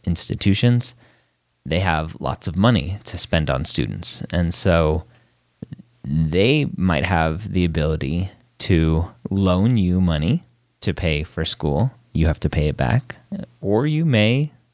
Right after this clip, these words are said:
possibly get a scholarship. But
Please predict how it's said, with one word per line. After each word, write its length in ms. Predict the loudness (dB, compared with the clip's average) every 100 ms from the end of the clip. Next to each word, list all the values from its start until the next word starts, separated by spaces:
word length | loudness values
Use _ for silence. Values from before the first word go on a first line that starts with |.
| _ _
possibly 720 | -2 0 2 0 2 2 2 -2 _ _ _ _ -8 -2
get 160 | 0
a 40 | -2
scholarship. 680 | 0 0 0 -6 -10 -14 _ _ _ _ _ -8
But 400 | -2 4 4